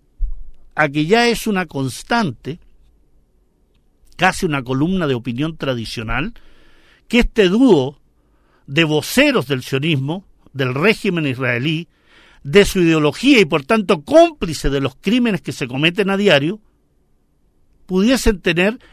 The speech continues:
esta libertad de decir las barbaridades que quisieran.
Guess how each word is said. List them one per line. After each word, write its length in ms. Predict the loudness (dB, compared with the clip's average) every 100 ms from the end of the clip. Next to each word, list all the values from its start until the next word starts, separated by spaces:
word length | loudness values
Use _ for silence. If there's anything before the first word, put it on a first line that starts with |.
| -4
esta 320 | -2 -2 -4
libertad 560 | -2 -2 -4 -2 -2
de 100 | 0
decir 320 | 0 -2 -4 -4
las 160 | -4
barbaridades 680 | -4 -2 0 0 0 0 -2
que 180 | -4 -10
quisieran. 460 | -10 -12 -12 -12